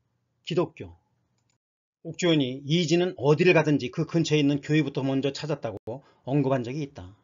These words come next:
이천팔 년 옥주현을 전도하기도 했으며, 성유리, 옥주현과 함께 신앙생활을 한다고 합니다. 핑클,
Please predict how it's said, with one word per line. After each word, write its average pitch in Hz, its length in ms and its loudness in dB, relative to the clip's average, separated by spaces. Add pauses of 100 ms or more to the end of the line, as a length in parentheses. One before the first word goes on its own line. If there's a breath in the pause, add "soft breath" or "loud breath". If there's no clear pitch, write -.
(680)
이천팔 160 480 -2
년 143 260 2
옥주현을 156 460 2
전도하기도 151 480 4
했으며, 120 420 -2 (180 soft breath)
성유리, 156 600 0
옥주현과 147 480 0
함께 113 420 -8 (140)
신앙생활을 123 560 -6
한다고 131 240 -6
합니다. 101 400 -12 (1120)
핑클, 160 500 -4